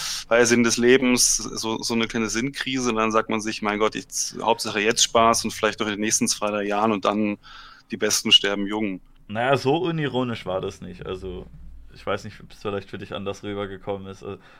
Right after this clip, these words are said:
Speaker 2: es ist auch, ich hab auch nicht gesagt, dass es mein Plan ist, sondern mehr oder weniger, das könnte passieren. Es ist, du sagst doch nicht, das ist, ich, ich hab ja nicht gesagt, so fünf Jahre noch und dann fahr ich da mit Absicht rein.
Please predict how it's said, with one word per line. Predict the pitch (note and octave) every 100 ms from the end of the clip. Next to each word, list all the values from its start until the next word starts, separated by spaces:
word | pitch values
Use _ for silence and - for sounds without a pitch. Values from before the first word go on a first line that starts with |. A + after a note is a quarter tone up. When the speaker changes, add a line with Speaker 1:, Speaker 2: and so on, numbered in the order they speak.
| -
Speaker 2:
es | A2+
ist | D3+
auch, | - D#3 D3
ich | E3
hab | D3+
auch | D#3+
nicht | D3+
gesagt, | D3+ D3 D3
dass | C#3+
es | C#3+ C#3+
mein | B2+ A#2+
Plan | - A#2+ C#3+ F#3
ist, | E3 F#3 F#3+ - _ _ _ _ _ - - - -
sondern | B2+ C#3 C3+ C#3
mehr | C#3 C#3
oder | C#3+ C#3
weniger, | C#3+ C#3 C3+ A2
das | A#2+ - - - _ _ _ _
könnte | - C#3+ D3 C#3+
passieren. | C3+ B2 C3+ C#3+ D#3+ F3+ - _ _ _ _ _
Es | - A2
ist, | D3 -
du | C3 B2+
sagst | B2+ D#3+ -
doch | C#3+
nicht, | C#3+ C#3+
das | C3 B2
ist, | C3+ -
ich, | B2 B2
ich | B2 B2
hab | D3+
ja | D3+
nicht | D3 C#3+
gesagt, | D3 C#3+ C#3
so | D3
fünf | D3 D3+
Jahre | D3+ D3 D#3
noch | C#3+ D3
und |
dann | C#3 C3+
fahr | D3
ich | D3
da | C3+
mit | C3
Absicht | B2+ C3+ B2 -
rein. | G2 F#2+ G2